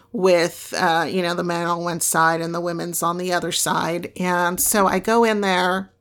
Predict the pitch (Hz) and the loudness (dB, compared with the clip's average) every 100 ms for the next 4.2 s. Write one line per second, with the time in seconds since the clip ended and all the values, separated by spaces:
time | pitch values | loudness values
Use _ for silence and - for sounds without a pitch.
0 | - 185 180 175 180 180 175 - - - | -6 0 2 2 2 0 -6 -10 -6 -4
1 | - 127 127 - - - 185 196 202 - | 0 0 0 -4 -8 -2 0 0 -2 -2
2 | 220 196 196 196 190 190 190 190 _ _ | 2 4 2 -2 0 0 -2 -6 _ _
3 | _ _ _ _ - 190 180 185 185 180 | _ _ _ _ -2 2 4 6 6 6
4 | 180 180 | 4 -2